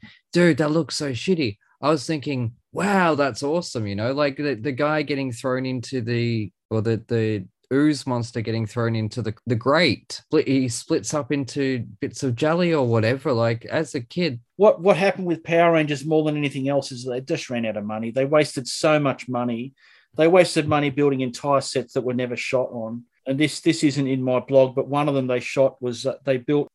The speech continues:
Speaker 2: a suspension bridge. And it was a full-size suspension bridge, which was supposed to go over this river,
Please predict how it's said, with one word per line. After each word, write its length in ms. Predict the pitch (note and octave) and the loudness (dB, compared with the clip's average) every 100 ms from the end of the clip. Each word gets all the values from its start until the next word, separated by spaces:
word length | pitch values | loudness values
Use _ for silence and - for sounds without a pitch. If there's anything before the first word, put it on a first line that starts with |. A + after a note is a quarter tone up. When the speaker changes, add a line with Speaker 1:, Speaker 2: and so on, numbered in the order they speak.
| - | 0
Speaker 2:
a 400 | C3+ B2+ C3 C3+ | 4 4 4 0
suspension 720 | - C#3+ - D3+ D3+ - D3+ | -4 -6 0 0 0 -2 -4
bridge. 480 | B2+ A2 G2 - - _ _ - | -2 -4 -4 -12 -14 _ _ 0
And 140 | D#3+ | 4
it 60 | E3+ | 6
was 160 | D#3 | 4
a 40 | D3+ - F#3 G3+ G3+ | 2 2 6 6 4
full-size 640 | - D#3 D3 B2+ A#2 B2 | 0 2 4 4 0 -4
suspension 720 | - - C3 - C3+ C3+ C3+ C3+ | -10 -10 -10 -4 -2 0 -2 -4
bridge, 380 | B2+ A#2+ A#2 - | 0 -2 -2 -10
which 200 | A#2+ - | -10 -10
was 120 | - | -10
supposed 400 | A#2+ C#3+ C#3 - | -6 0 0 0
to 60 | A#2+ | 0
go 180 | C3 | 4
over 140 | B2+ A#2+ | 4 2
this 200 | A#2 - | -2 -2
river, 380 | B2+ C3+ A2+ | -2 -2 -4